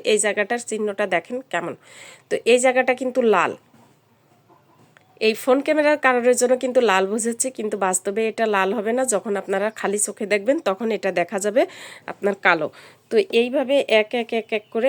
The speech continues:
আপনারা ডিমগুলা ক্যান্ডেলিং করে নেবেন। আচ্ছা, ডিম ক্যান্ডেলিং করার পূর্বে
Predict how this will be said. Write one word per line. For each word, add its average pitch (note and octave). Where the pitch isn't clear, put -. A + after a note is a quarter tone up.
আপনারা G#3
ডিমগুলা G3
ক্যান্ডেলিং A#3+
করে A#3+
নেবেন। A#3
আচ্ছা, F#3+
ডিম A3
ক্যান্ডেলিং B3+
করার B3
পূর্বে B3